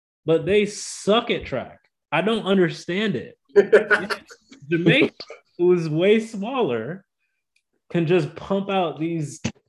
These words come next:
Speaker 1: sprinting superstars. I don't, it's, it's amazing. I, I, I don't know how they do it.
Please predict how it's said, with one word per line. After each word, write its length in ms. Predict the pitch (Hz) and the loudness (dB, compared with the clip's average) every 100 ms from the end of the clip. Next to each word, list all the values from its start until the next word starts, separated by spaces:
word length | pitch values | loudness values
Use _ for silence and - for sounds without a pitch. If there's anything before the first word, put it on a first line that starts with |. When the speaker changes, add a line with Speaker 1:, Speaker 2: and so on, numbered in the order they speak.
| _ _ _ _ | _ _ _ _
Speaker 1:
sprinting 500 | - - - 190 180 151 | -20 -16 -2 0 0 0
superstars. 680 | - 196 160 - 104 85 - | -2 -2 -4 -4 -4 -6 -6
I 100 | 127 | -2
don't, 320 | 156 143 - _ | 0 -2 -6 _
it's, 300 | 151 147 - - | -6 -6 -12 -6
it's 160 | 151 | -4
amazing. 480 | 151 139 135 101 90 | 0 0 0 -2 -4
I, 160 | 107 120 | -2 -2
I, 480 | 85 120 120 110 98 _ _ _ _ _ _ _ _ _ - | -2 -2 -2 -4 -10 _ _ _ _ _ _ _ _ _ -4
I 60 | 135 | -2
don't 120 | 135 | 0
know 120 | 120 | 0
how 160 | 113 104 | 0 -2
they 100 | 95 | -4
do 200 | 95 | -8
it. 100 | 85 | -12